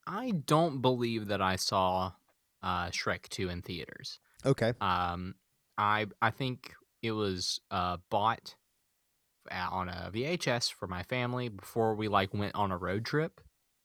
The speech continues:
Speaker 1: And I, I do remember, like, Wendy's and McDonald's and stuff having, like, Puss in Boots action figures.
Speaker 2: Yeah.
Speaker 1: And, uh, because I was a child, uh, and I wanted to play in the ball pit,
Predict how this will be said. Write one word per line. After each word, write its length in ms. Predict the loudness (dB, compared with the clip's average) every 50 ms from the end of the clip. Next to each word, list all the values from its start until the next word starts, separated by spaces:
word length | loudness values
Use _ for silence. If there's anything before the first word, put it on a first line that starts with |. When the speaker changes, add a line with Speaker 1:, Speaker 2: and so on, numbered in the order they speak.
| _ _ _ _ _ _ -6
Speaker 1:
And 560 | -4 -2 -2 -2 -2 -2 -2 -4 -4 -4 -6 -6 0 2
I, 140 | 2 4 6
I 120 | 4 4
do 160 | 4 2 0 0
remember, 380 | 0 0 -2 0 0 0 2
like, 240 | 2 2 2 0 0 -2
Wendy's 640 | -2 -2 -2 -2 -2 -2 -2 -2 -2 -2 -2 -2 -2
and 120 | -2 -2
McDonald's 760 | -4 -4 -6 -6 -4 -2 -2 -2 -2 -2 -4 -6 -6 -8 -8 -8
and 120 | -8 -8
stuff 300 | -6 -4 -4 -4 -4 -4
having, 360 | -4 -2 -2 0 0 -2 -4
like, 160 | -4 -6 -6 -8 -10 -6
Puss 240 | -4 -2 -2 0 -2
in 120 | -2 0
Boots 240 | 0 0 0 0 -2
action 400 | -4 -4 -4 -4 -4 -6 -6 -4
figures. 560 | -4 -4 -4 -4 -4 -6 -6 -6 -6 -8 -12 -16 _ _ _
Speaker 2:
Yeah. 260 | -10 -8 -8 -6 -8 -8 -10 -14 _ -8
Speaker 1:
And, 460 | -4 -2 -2 -2 -2 -2 -4 -8 -10 -6
uh, 240 | -2 0 0 0 0
because 260 | -2 0 2 4 4
I 60 | 4
was 100 | 2 2
a 60 | -2
child, 560 | -4 -2 0 2 2 2 2 2 0 0 -2 -6 -10 _ _ _ _ _ _ _ _ -6
uh, 380 | -4 -4 -2 -2 -2 -4 -4 -6 -8 _ -8
and 120 | -6 -4 -2
I 40 | -2
wanted 240 | -2 -2 -4 -4 -6
to 60 | -8
play 140 | -6 -6 -6
in 80 | -6
the 60 | -2 0
ball 200 | 0 0 0 -2
pit, 300 | -2 -2 -4 -4 -4